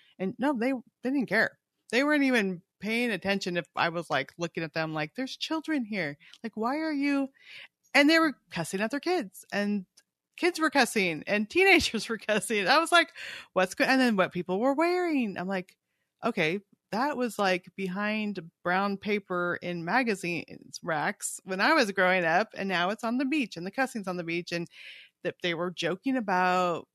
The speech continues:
sexual acts on the beach. I was just, like, <laughs> sitting there, like, looking around, and it, but it reminded me of this. Like, these are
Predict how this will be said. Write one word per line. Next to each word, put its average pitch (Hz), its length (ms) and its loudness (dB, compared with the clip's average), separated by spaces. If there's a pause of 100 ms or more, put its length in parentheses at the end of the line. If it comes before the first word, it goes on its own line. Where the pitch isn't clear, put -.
(560)
sexual 233 500 -8
acts 359 400 2
on 226 140 -2
the 202 80 -4
beach. 214 160 -4
I 254 140 0
was 311 160 -2
just, - 220 -8
like, 220 180 2
<laughs> - 40 -20
sitting 240 420 4
there, 202 220 4
like, 214 200 0
looking 294 360 0
around, 190 540 4
and 233 140 0
it, 233 100 -2 (180)
but 208 140 0
it 190 80 4
reminded 196 600 0
me 170 160 -2
of 160 160 -8
this. 147 420 -2 (580)
Like, 214 160 0 (200)
these 285 220 0
are 370 120 2